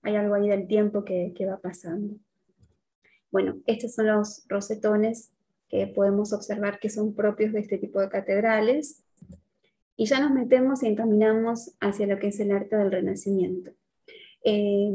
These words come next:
que me parece que es interesante como parte de, de, de la continuidad,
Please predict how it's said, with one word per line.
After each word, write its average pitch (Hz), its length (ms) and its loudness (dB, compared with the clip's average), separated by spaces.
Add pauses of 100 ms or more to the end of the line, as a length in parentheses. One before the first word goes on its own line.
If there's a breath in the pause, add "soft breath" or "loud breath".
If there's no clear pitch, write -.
(640)
que 190 60 -2
me 196 100 4
parece 208 420 0
que 214 380 0
es 220 160 -2
interesante 214 640 0
como 202 220 -2
parte 208 300 -4
de, 202 200 0
de, 196 320 -2
de 196 120 -2
la 190 140 -2
continuidad, 190 840 2